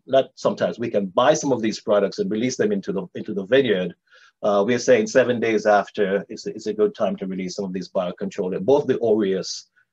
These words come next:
and with the, um, and with the parasitoid itself. And Movento is the best compound.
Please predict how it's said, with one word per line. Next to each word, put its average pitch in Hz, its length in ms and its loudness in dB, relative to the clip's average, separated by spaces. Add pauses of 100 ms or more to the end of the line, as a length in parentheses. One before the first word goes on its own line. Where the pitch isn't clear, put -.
(320)
and 92 240 -12
with 90 200 -4
the, 95 200 -2
um, 90 360 -2 (360)
and 107 120 -8
with 101 100 -4
the 196 60 -12
parasitoid 92 600 -6
itself. 85 520 -2 (500)
And 107 120 -6
Movento 127 400 2
is 101 140 2
the 95 60 -4
best 107 280 0
compound. 90 640 -4